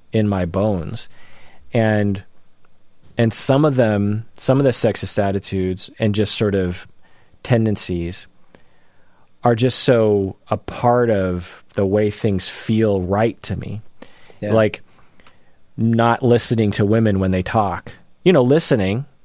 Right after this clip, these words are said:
Speaker 1: but not really listening. Or listening and saying, "Well, you know," in the back of my mind saying, "Well, you know, it's a woman talking, so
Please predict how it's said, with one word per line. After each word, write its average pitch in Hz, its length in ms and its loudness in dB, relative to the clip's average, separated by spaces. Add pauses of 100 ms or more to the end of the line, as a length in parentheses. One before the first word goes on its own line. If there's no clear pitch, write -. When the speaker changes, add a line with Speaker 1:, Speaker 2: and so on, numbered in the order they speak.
(220)
Speaker 1:
but 143 80 0
not 151 240 2
really 113 400 2
listening. 95 480 -6 (1080)
Or 117 180 4
listening 120 520 2
and 104 120 0
saying, 101 480 0 (220)
"Well, 160 320 4
you 123 100 2
know," 104 400 0 (140)
in 117 100 2
the 110 80 2
back 110 260 2
of 101 60 -4
my 98 140 0
mind 95 420 -2
saying, 92 300 -4
"Well, 123 300 2
you 117 120 0
know, 101 100 0
it's 92 140 -4
a 90 40 -2
woman 87 400 -2
talking, 80 540 -8
so 80 400 -6